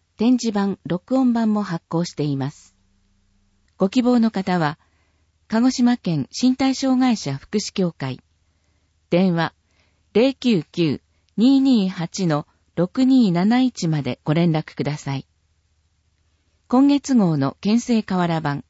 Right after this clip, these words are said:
及びバックナンバー、音声版も含むは、県ホームページでご覧いただけます。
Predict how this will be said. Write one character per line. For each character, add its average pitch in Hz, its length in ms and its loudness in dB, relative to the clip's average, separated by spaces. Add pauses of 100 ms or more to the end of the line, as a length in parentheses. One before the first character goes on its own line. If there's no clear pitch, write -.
及 165 240 0
び 147 180 -6 (140)
バ 175 100 -4
ッ - 100 -10
ク 240 120 -2
ナ 233 140 2
ン 170 100 -2
バ 135 260 -4 (800)
ー、 165 40 0
音 233 120 2
声 233 200 -4
版 196 220 -2
も 185 120 -2
含 - 280 -6
む 127 160 -4 (380)
は、 139 180 -6 (440)
県 240 220 4
ホ 214 180 -2
ー - 20 2
ム 269 120 2
ペ 262 180 0
ー 202 40 -4
ジ 151 100 -6
で 127 120 -4
ご 139 120 -4
覧 165 180 0
い 165 40 -2
た 151 120 -4
だ 151 100 -6
け 139 160 -6
ま 131 100 -2
す。 - 260 -18